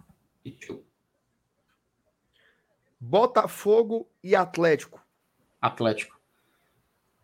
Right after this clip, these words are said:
Speaker 2: Esse jogo, eu, eu apostaria no empate.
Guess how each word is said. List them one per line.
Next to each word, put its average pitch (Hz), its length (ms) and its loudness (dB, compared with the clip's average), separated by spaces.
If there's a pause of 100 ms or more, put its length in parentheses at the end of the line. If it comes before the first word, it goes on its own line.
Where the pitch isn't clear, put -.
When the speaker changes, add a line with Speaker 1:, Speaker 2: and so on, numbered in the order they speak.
(1300)
Speaker 2:
Esse 208 300 0
jogo, 143 580 -2 (180)
eu, 165 260 -2
eu 151 460 -2
apostaria 160 580 -2
no 185 140 -6
empate. - 580 -12